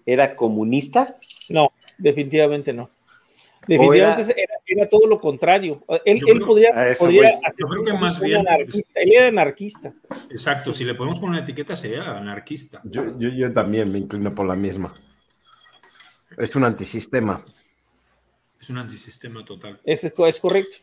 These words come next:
Speaker 2: era un, un antisistema, porque él habla precisamente que el sistema que tenemos actualmente, y lo vemos,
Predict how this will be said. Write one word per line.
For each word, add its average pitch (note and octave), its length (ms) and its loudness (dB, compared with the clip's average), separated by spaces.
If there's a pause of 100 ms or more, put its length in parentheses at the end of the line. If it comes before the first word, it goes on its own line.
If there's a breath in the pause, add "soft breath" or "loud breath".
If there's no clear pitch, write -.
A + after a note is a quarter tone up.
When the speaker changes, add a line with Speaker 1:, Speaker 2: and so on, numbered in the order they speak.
(100)
Speaker 2:
era D#3+ 160 2
un, E3+ 280 -6
un F3 140 -4
antisistema, E3 420 4 (240 loud breath)
porque F3 300 6
él A3+ 100 10
habla C4 220 2
precisamente G#3 640 -2
que E3 80 -4
el C#3+ 80 -6
sistema A3 340 0
que F#3 80 -8
tenemos G3 340 -6
actualmente, D#3+ 600 -6
y A3 60 -6
lo C#3 120 2
vemos, D3+ 400 -2